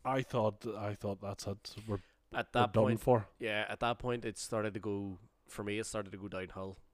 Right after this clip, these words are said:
Speaker 1: Now, I didn't
Speaker 2: Uh, well,
Speaker 1: notice
Speaker 2: it, it, I suppose it started to go downhill after the goal, or the goal itself. But, um, aye, Fats took a knock.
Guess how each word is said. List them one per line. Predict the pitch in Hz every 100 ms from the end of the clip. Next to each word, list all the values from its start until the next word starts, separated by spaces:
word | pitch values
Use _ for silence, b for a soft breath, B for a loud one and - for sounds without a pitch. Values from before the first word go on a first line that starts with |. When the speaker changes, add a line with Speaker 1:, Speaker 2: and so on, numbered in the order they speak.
| _ -
Speaker 1:
Now, | 123 123
I |
didn't | 151 175
Speaker 2:
Uh, | 143
well, | 135 135
Speaker 1:
notice | 127
Speaker 2:
it, | 123 -
it, | 127 113 -
I | 131
suppose | - 120 104
it |
started | 110 120 110
to |
go | 107
downhill | 104 98 110 104
after | 101 104
the | 101
goal, | 98 104 107 -
or | 107 90 -
the | 113
goal | 104 101 104
itself. | - 104 110 B B B B _
But, | 104 95 - -
um, | 101 98 95 92 90 - _ _ -
aye, | 98 98
Fats | - 107 110 - - -
took | - 113
a |
knock. | 98 95 95 107